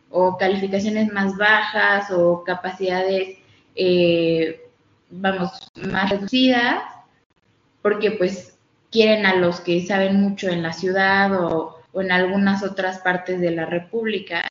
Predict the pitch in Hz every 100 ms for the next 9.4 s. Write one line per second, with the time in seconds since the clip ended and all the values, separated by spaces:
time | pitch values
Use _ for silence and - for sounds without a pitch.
0 | - 208 208 220 220 226 208 - - 254
1 | 269 277 277 262 214 185 180 208 208 208
2 | 202 180 - 214 196 180 - - _ _
3 | _ 202 208 247 262 247 247 233 233 233
4 | 254 226 190 180 175 185 175 - 202 208
5 | 202 196 196 196 190 - 190 180 - 180
6 | 180 185 208 202 175 165 165 165 208 202
7 | 185 185 165 165 160 156 - _ _ _
8 | _ _ 190 190 - 185 - 208 208 214
9 | 185 220 320